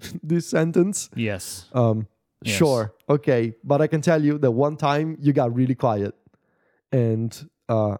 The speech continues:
Speaker 1: I thought it was weird.
Speaker 2: Which is the opposite for me. I, I usually get really loud.
Speaker 1: Yeah.
Speaker 2: So that's how you know it was the software that was broken.
Speaker 1: Yeah, it was a,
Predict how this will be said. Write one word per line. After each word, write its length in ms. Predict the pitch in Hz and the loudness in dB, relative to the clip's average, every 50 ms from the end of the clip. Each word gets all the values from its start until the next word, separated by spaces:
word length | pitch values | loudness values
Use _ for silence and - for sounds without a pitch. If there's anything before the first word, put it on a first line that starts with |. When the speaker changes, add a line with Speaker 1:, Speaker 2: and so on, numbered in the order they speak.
| - | -2
Speaker 1:
I 80 | 131 131 | -2 0
thought 160 | 127 131 120 | 0 2 0
it 40 | 117 | 0
was 160 | 113 113 107 | 0 -2 -2
weird. 320 | 110 110 110 104 98 101 - - | -2 -2 -2 -2 -4 -8 -12 -6
Speaker 2:
Which 160 | - 131 - 170 | -6 -4 0 0
is 120 | 170 147 | 0 2
the 100 | 156 151 | 2 2
opposite 400 | 165 190 202 - 190 - 135 110 | 2 2 0 -2 -2 0 -2 -2
for 120 | - - 101 | -2 -4 -6
me. 320 | 92 90 87 87 85 85 - | -6 -6 -6 -8 -8 -10 -8
I, 160 | 98 98 104 - | -6 -6 -6 -2
I 140 | 110 110 110 | -2 0 0
usually 440 | 110 110 113 123 123 135 117 117 113 | 0 0 0 -2 -2 -2 -2 -4 -2
get 220 | 110 120 117 - | -2 -2 -2 -2
really 300 | - 113 110 107 110 107 | -2 -2 -2 -2 -2 -2
loud. 460 | 107 107 107 104 95 90 87 85 - - | -2 -2 -4 -4 -6 -8 -10 -14 -12 -8
Speaker 1:
Yeah. 280 | - 107 104 98 95 95 - _ | -2 0 0 0 0 -2 -6 _
Speaker 2:
So 400 | - - - - 95 95 90 92 | -18 -16 -12 -10 -10 -10 -10 -8
that's 180 | 107 110 107 - | -8 -6 -6 -2
how 60 | - 123 | -2 -2
you 160 | 117 107 104 | 0 0 0
know 180 | 107 110 110 | 0 0 0
it 100 | 98 95 | 0 -2
was 220 | - 101 95 - - | -4 -8 -10 -10 -10
the 80 | 104 | -10
software 360 | - - 110 98 - - 90 90 | -8 -6 -6 -6 -6 -8 -8 -8
that 120 | 90 76 | -8 -10
was 120 | - 101 | -10 -12
broken. 300 | 104 - - 65 - 123 | -12 -10 -12 -10 -4 -2
Speaker 1:
Yeah, 140 | 117 110 104 | 0 0 0
it 80 | 104 110 | 0 0
was 180 | 117 120 - | -2 -2 -2
a, 100 | 107 98 | -4 -6